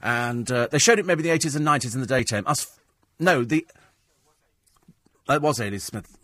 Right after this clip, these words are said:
It's hopeless, isn't it, really? Honestly. Griff Rhys-Jones had the Alas Smith and Jones, where they sat there over the table with their faces, but the Alias Smith and Jones was Pete Jewell and,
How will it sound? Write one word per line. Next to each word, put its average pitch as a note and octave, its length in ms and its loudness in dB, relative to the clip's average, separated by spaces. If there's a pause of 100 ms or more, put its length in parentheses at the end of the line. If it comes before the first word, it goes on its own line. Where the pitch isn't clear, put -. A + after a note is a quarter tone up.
(240)
It's - 100 -20
hopeless, - 400 -16
isn't G2 160 -12
it, F2 80 -12
really? G#2 260 -8
Honestly. A2+ 360 -10 (320)
Griff F3 200 2
Rhys-Jones A#2 800 2 (200)
had A#2 260 -2
the A#2+ 260 -2
Alas C3 500 0
Smith - 280 -4
and A2 80 -6
Jones, A2 200 -4
where C#3 80 -2
they B2+ 60 -2
sat - 280 0
there C3+ 160 -2
over C3 120 0
the A#2+ 80 -4
table A2+ 560 -2 (300)
with A2+ 100 -6
their B2 80 0
faces, A#2 400 -2
but A2+ 240 -8
the B2+ 200 -4
Alias E3 380 4
Smith - 220 -8
and G2+ 140 -8
Jones G#2+ 280 -6
was A#2 100 -10
Pete C#3+ 280 -6
Jewell A2+ 560 -2
and, A2+ 540 -4